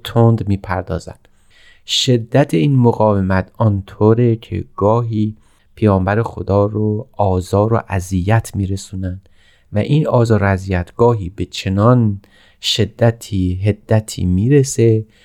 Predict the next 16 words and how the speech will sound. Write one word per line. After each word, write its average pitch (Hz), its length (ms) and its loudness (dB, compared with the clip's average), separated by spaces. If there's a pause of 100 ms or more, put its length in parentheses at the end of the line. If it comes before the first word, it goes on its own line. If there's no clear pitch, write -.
(220)
که 101 600 0 (100)
کمر 101 320 0
به 104 180 -2
قتل 117 400 -4
او 104 540 0 (380)
می‌بندند 123 680 2
و - 20 0
عاقبت 98 520 -2
او 101 60 -8
رو 107 360 -6
شهید 101 500 -4
می‌کنند. - 500 -14 (400)
داستان 123 560 2
شهادت 107 640 -4
پیامبران 95 640 0
خدا 110 580 -2